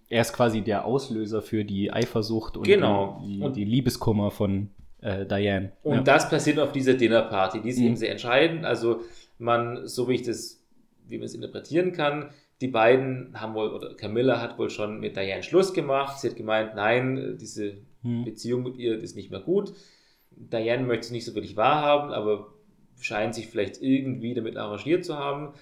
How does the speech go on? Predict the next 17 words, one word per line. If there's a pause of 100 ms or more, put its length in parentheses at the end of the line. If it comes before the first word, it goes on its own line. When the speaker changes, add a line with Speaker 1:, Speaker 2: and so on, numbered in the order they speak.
(680)
Speaker 2:
Dann
wird
sie
allerdings
von
Camilla
zu
einer
Dinnerparty
eingeladen.
Speaker 1:
Mhm. (220)
Speaker 2:
Und
ich
vermute
da,
dass
dann